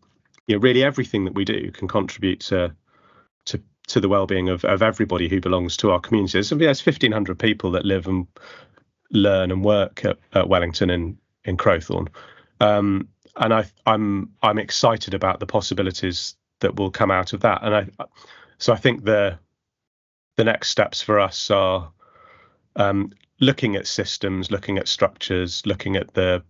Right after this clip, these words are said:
you know, the, the daily demands that our pupils face, and just really interrogating what most matters and, and how to make the most of, of that. Um, and in terms of the curriculum,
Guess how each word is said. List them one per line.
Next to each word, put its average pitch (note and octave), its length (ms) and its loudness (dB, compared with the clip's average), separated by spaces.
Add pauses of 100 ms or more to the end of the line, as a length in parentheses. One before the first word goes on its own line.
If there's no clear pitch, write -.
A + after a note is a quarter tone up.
you G#2+ 60 2
know, F#2 140 2
the, E2+ 200 -2 (160)
the G#2+ 120 -4
daily G2+ 340 2
demands F#2+ 440 0
that F2+ 80 2
our F2 120 2
pupils - 460 -6
face, - 580 0 (540)
and G2+ 280 2 (220)
just - 240 -2
really A2 460 2
interrogating F#2 1000 -2 (680)
what A#2 260 2
most G#2 500 0
matters F#2 720 -2 (260)
and, F#2 160 -2
and F#2 140 -2
how F#2+ 140 -2
to F2+ 160 -6
make F#2+ 160 -2
the G2 60 -8
most G2 320 -2
of, - 140 -10 (200)
of G#2+ 180 0
that. D#2 220 -2 (420)
Um, G#2+ 600 0 (760)
and C3 80 6
in C3 80 2
terms E3+ 260 2
of B2 60 -4
the A#2+ 60 -4
curriculum, G2 720 -2